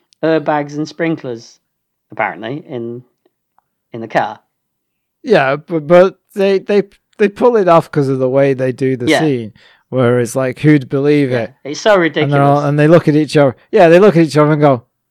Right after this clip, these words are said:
Speaker 2: "Yeah, okay, I
Speaker 1: Yeah.
Speaker 2: believe it," kind
Speaker 1: Yeah.
Speaker 2: of thing. Yeah, it's a silly ending, but it's a silly film, so what are you gonna do?
Speaker 1: It, it's the kind of gag that, you, that wouldn't look out of place in one of these Deadpool movies, isn't it? You know,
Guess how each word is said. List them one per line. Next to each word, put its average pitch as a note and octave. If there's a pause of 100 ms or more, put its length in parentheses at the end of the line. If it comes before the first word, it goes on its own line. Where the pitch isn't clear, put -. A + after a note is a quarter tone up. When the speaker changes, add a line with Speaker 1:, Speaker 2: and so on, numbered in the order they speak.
(380)
Speaker 2:
"Yeah, A4+ (220)
okay, G3+ (120)
I A3
Speaker 1:
Yeah. F3
Speaker 2:
believe D#3
it," F3
kind C#3+
Speaker 1:
Yeah. D3+
Speaker 2:
of D3
thing. D#3 (680)
Yeah, C3+
it's D3
a E3
silly G3
ending, F3
but D3+
it's D3
a D#3+
silly D#3
film, D3+
so C3+
what D3
are C#3+
you C#3
gonna D3
do? -
Speaker 1:
It, G#3+
it's A3+
the G3+
kind A3+
of F#3
gag F3+
that, D#3+
you, C#3
that C3+
wouldn't C3+
look B2+
out B2+
of B2
place A#2
in B2
one A#2+
of A2+
these A#2
Deadpool C#3
movies, G2
isn't B2
it? A2 (920)
You A#2+
know, A2